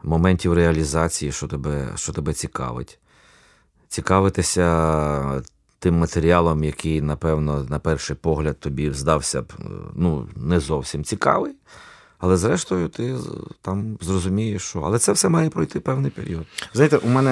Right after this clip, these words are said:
Speaker 2: е, м, з якогось часу з'явилася така штука, я, м, перестав ходити, е, до театрів взагалі.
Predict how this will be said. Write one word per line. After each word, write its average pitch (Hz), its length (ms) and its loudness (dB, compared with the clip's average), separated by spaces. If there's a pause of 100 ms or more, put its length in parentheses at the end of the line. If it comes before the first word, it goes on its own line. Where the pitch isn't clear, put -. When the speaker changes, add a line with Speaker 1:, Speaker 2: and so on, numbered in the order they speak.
(120)
Speaker 2:
е, 101 60 2
м, 82 720 -4 (1160)
з 82 120 -6
якогось 95 380 2
часу 135 320 2
з'явилася 95 360 2
така - 140 -6
штука, - 300 -2 (540)
я, 107 160 2 (160)
м, 87 260 -6
перестав 98 380 0
ходити, 98 360 -2
е, 82 340 -4 (720)
до 92 160 -8
театрів 76 480 -8
взагалі. 82 420 -10